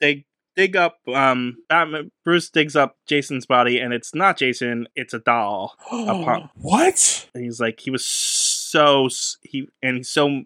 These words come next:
Speaker 1: mad at himself because he didn't bother to check. He was so distraught at the time.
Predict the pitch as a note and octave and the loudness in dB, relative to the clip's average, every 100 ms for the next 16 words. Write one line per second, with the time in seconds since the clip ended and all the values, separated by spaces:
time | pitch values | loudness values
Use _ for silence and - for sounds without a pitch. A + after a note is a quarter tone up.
0 | _ B2+ A#2+ A#2+ B2 A2+ G#2+ - A2 - | _ -4 0 2 2 2 -4 -4 -4 -4
1 | - - A#2+ B2 A#2 A#2 A#2 A2+ G#2+ - | -10 -6 -4 -4 0 2 2 -2 -6 -2
2 | A2+ A2 A2+ A#2 - A2+ - - - A#3 | -2 -2 -4 -2 0 -2 -2 0 2 2
3 | - - G#3 G2 | -2 -12 -8 -6